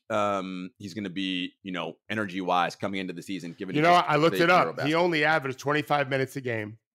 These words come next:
Speaker 2: So,
Speaker 1: Ooh, that's
Speaker 2: yeah,
Speaker 1: good.
Speaker 2: and they didn't make it that far. And I think it ma-, lost in the
Speaker 1: Mm-hmm.
Speaker 2: round of thirty-two.
Speaker 1: Six-,
Speaker 2: Yeah, I don't
Speaker 1: yeah,
Speaker 2: think they got
Speaker 1: yeah.
Speaker 2: to sixteen.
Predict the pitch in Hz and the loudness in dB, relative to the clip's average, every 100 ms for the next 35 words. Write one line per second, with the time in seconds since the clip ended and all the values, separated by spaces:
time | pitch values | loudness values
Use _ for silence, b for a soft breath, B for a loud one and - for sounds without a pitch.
0 | _ _ _ _ - 139 131 123 123 587 | _ _ _ _ -4 2 4 4 2 0
1 | 247 135 143 139 139 135 131 135 156 156 | 2 4 6 6 4 4 4 4 4 2
2 | 143 143 139 135 131 - 120 117 123 127 | 0 0 0 0 0 2 2 2 0 -4
3 | 117 123 123 131 120 104 127 131 131 131 | -10 -10 -8 -6 -6 -6 -4 0 2 2
4 | 127 123 117 123 120 113 104 - 127 107 | 0 -2 2 2 2 0 -2 0 0 0
5 | - 135 107 107 - _ _ _ _ - | 0 2 2 -4 -12 _ _ _ _ -12
6 | 120 127 117 98 127 123 127 107 - 117 | -2 0 2 2 0 0 0 -2 -10 -10
7 | - 117 107 | -6 -6 -6